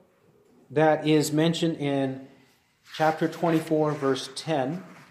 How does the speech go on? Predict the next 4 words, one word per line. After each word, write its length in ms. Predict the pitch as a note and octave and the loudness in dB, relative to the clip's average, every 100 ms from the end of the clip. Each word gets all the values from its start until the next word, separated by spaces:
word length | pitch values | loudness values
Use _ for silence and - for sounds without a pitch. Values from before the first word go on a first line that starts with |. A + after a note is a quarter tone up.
| _ _ _ - - - - - - _ - - | _ _ _ -20 -20 -20 -20 -20 -20 _ -20 0
Chapter 600 | D#3+ D#3 E3 D#3+ D3+ D3 - | 2 2 2 2 2 -2 -6
twenty-four, 840 | - F3 E3+ - D3+ C#3+ C#3+ D3 - - _ _ _ _ _ _ _ _ | -2 -2 -2 0 0 2 0 -4 -12 -20 _ _ _ _ _ _ _ _
verse 360 | A#2 C#3+ C3+ - - | -2 0 0 -4 -6
ten, 480 | F3 D#3 C3 D3+ | 0 0 0 -4